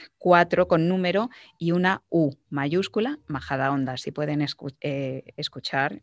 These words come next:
y, y buscar el canal de YouTube ahora mismo de, de Beatrice Rossi y de la Escuela de Yoga, que sigue funcionando online, me has comentado.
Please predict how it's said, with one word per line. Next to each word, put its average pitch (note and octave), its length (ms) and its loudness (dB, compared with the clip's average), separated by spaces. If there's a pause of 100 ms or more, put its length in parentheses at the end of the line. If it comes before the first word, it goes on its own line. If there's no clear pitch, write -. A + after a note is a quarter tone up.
y, C3 600 -6
y E3 100 -2
buscar D#3 480 0
el C#3+ 140 -2
canal D3 320 0
de D3 140 -2
YouTube D3 440 -4
ahora C#3+ 220 0
mismo C#3+ 380 -4
de, C3 380 -8 (680)
de C#3+ 180 -2
Beatrice C#3 680 -2
Rossi D#3+ 520 -2
y E3+ 100 -6
de C3+ 120 -6
la C3 100 -4
Escuela C#3 340 -4
de C#3+ 100 -2
Yoga, D3+ 220 0
que E3 140 -6
sigue C#3+ 240 -4
funcionando D#3 680 -2
online, C#3 440 -2
me C#3+ 120 -4
has C3 80 -6
comentado. - 440 -8